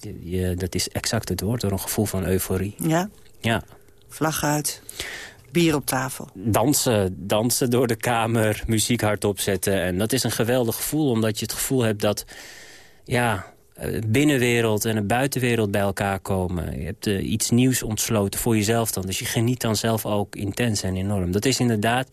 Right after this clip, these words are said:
Speaker 1: een euforisch gevoel, omdat dingen dan samenkomen. En dan blijkt het ook te kloppen.
Speaker 2: Het is niet zo dat omdat je nu kennis hebt gemaakt met deze hele, dit hele proces... dat je daar al op anticipeert en de depressie misschien wat beter kunt beteugelen in het eerste stadium.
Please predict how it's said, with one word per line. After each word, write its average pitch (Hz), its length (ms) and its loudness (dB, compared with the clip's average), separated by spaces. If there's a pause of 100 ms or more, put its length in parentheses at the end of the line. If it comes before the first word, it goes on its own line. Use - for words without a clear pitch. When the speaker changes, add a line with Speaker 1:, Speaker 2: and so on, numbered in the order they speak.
(640)
Speaker 1:
een 107 140 0
euforisch 120 540 2
gevoel, 90 600 -6
omdat 92 380 -4
dingen 113 320 2
dan 101 160 0
samenkomen. 98 600 -2
En 95 60 -2
dan 98 120 0
blijkt 98 280 0
het 101 140 -4
ook 95 160 -2
te 98 120 -4
kloppen. - 400 -4 (380)
Speaker 2:
Het 143 180 -4
is - 140 -2
niet 196 200 0
zo 165 260 2
dat 156 180 -2
omdat 156 340 -2
je - 80 -2
nu 156 160 0
kennis 196 360 0
hebt 151 160 -4
gemaakt 147 360 0
met 147 160 -4
deze 147 300 0
hele, 139 380 -2 (280)
dit 147 200 -2
hele 147 220 2
proces... 196 640 -2 (440)
dat 175 200 0
je 190 60 0
daar 170 220 2
al 156 160 2
op 147 160 -4
anticipeert 165 720 0
en 185 80 2
de 170 180 0
depressie 175 540 0
misschien 165 320 -2
wat 156 140 0
beter 165 280 2
kunt 147 200 -2
beteugelen 156 580 0
in 147 100 0
het 147 160 -6
eerste 170 300 0
stadium. 143 640 0